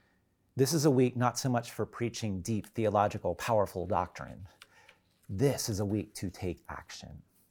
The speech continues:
And so I invite you this week, church, take action with Jesus.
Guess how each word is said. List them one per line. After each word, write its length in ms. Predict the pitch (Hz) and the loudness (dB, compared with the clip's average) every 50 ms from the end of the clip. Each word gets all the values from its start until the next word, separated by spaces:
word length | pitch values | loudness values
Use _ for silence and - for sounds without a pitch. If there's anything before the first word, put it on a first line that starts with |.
| _ _ _ _ _ _ _ _ _ _ _ _ _ _ _ - | _ _ _ _ _ _ _ _ _ _ _ _ _ _ _ -8
And 80 | 110 101 | -6 -4
so 140 | - - 120 | 0 2 4
I 80 | 117 | 4
invite 340 | 117 113 117 110 127 135 147 | 6 6 6 8 8 8 8
you 180 | 113 110 104 101 | 6 4 4 4
this 220 | 98 101 - - | 4 2 0 0
week, 160 | - 98 92 | -2 -4 -4
church, 560 | - - - 104 92 85 - - - - - _ _ _ _ _ _ - | -4 -4 -2 -2 -2 -2 -4 -6 -10 -10 -12 _ _ _ _ _ _ -14
take 640 | - - - - 135 107 92 78 - - - - _ _ _ _ _ _ _ _ _ - | -12 -8 -2 0 0 0 0 -2 -4 -12 -20 -20 _ _ _ _ _ _ _ _ _ 0
action 680 | - 113 104 98 - - - - - 82 78 80 80 87 - _ _ - | 2 2 2 2 -2 -6 -6 -6 -6 -6 -6 -6 -8 -10 -14 _ _ -10
with 180 | 85 - - | -10 -10 -10
Jesus. 720 | - - 82 69 67 - - - - - - - - - | -10 -8 -8 -8 -8 -10 -14 -16 -16 -14 -12 -12 -12 -14